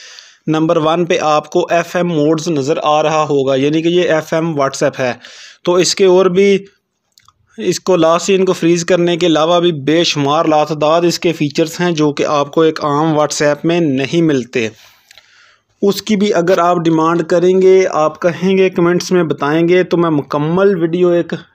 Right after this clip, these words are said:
डिटेल के साथ बना दूंगा उन फीचर्स की जो कि आपको आम WhatsApp में नहीं मिलेंगे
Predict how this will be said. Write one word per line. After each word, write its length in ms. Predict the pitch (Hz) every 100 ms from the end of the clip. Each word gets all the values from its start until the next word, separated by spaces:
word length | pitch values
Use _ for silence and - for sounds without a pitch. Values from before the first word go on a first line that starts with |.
| -
डिटेल 360 | 143 165 175 180
के 80 | 180
साथ 200 | 175 160
बना 240 | 156 151 151
दूंगा 340 | 151 170 175 170 165 - - _ _ _ _ _ _ _ - 185
उन 160 | 185
फीचर्स 420 | 185 160 190 175
की 160 | - 196
जो 180 | 160 156
कि 120 | 175
आपको 400 | 147 151 151 180 170
आम 220 | 156 156
WhatsApp 340 | 151 143 160
में 200 | 156 175 175
नहीं 300 | 147 139 160
मिलेंगे 460 | 139 131 131 127